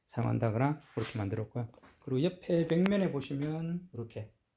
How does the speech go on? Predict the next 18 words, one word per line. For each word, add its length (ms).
우리 220
이제 100
월-, 320
벽에 220
이제 160
거치대 540
형태로 420
언제든지 640
필요하면은 760
원하는 360
곳에 360
위치를 340
시켜서 580
작업을 540
편하게 300
할 60
수 120
있게끔 340